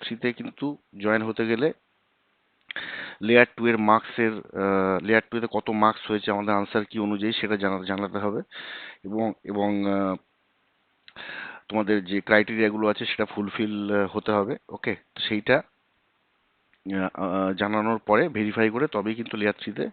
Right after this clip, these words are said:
জয়েন করতে পারবে, ঠিক আছে? তো এই ছিল আজকের ভিডিওটা।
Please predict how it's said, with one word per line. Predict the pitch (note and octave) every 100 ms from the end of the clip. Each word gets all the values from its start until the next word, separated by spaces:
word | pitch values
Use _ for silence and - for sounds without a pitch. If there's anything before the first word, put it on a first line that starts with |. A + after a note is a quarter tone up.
| -
জয়েন | G2 G2+
করতে | G2+ F#2+ - -
পারবে, | G#2 D#2+ E2 _ _ _ -
ঠিক | C#3
আছে? | F3+ B2+ - - - - - -
তো | G#2
এই | E2+ A2+
ছিল | - A2+
আজকের | A2+ - A#2 G2+
ভিডিওটা। | G#2 A2+ G#2+ B2+